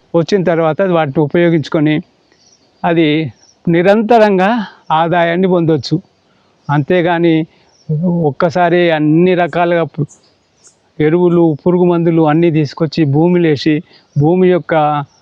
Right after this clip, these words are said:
స-, సహజమైనటువంటి స్థితిని మార్చి వాడిని పనికి రాకుండా బీడు భూములుగా తయారు చేసి వీటి మీద ఆధారపడడం సరైన పద్ధతి కాదు. ప్రకృతి మనకు అన్ని ఇచ్చింది, దాన్ని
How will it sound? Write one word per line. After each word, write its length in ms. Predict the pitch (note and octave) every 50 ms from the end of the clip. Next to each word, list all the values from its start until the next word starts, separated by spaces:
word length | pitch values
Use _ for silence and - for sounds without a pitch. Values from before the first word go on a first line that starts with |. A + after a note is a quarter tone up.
| _ _ _ _ _ _ _
స-, 220 | - - - F#3 - - _ _ - - - - F3 - -
సహజమైనటువంటి 1080 | - - F3+ F#3 F#3+ F#3 F3+ G3+ G3+ G#3+ G#3 G#3 G3+ G3+ F3 D#3+ F3 F3+ D#3+ D3+ D#3+
స్థితిని 420 | - - - D#3+ D#3 F#3+ G3+ G3 F3+ D#3+
మార్చి 360 | D#3 D#3 D#3 C3+ - - D#3 D#3 D3+ C#3+ - _ _ _ _ _ -
వాడిని 360 | - C#3+ D3+ D3 D3 D3 C#3+ C3+ B2 - -
పనికి 240 | D#3 D#3+ E3 E3
రాకుండా 460 | F3 F#3 F#3 E3+ D3+ E3+ E3 C#3 E3+ D#3+
బీడు 260 | C#3 D#3 E3 E3 D#3+
భూములుగా 440 | D3+ E3+ E3 D#3+ E3 D#3+ D#3 D#3 D3+
తయారు 380 | - D#3 D3+ D3+ D#3+ D#3 D3+ C#3
చేసి 300 | D3 D3 C3 - - D3 C#3 C#3+ C#3 - _ _ _ _ _ _ _ _ _ _ _ _ _ B3+ C#4 - - _ _ _ _ _ _ -
వీటి 280 | E3 D#3 E3+ D#3+ D#3+ D#3+
మీద 160 | E3+ E3 D#3
ఆధారపడడం 760 | D3 D3+ D3+ D#3+ E3+ E3+ E3+ E3 D3 D#3+ D3 C#3 C3 D#3 F#3+
సరైన 380 | G3 - F3+ D#3 D#3 D#3+ D3+ D3
పద్ధతి 400 | B2+ - C#3+ C3 C3 D3+ C3+ E3
కాదు. 260 | C#3+ D3 C#3+ C3+ B2+ D3 - _ _ _ _ _ _ _ -
ప్రకృతి 500 | D3+ C#3+ A#2+ - - G#3 G3+ F#3+ G#3 G3+
మనకు 280 | F#3+ F3+ F3 F3+ D#3 D#3+
అన్ని 180 | D3 D3+ E3+ F#3
ఇచ్చింది, 400 | F3+ D#3+ - F#3 F3 E3 F#3 G#3+ C4 C#4+ - _ _ _ _ _ _
దాన్ని 420 | D#3+ D3+ D#3 D3+ D#3+ D#3 D#3 D3+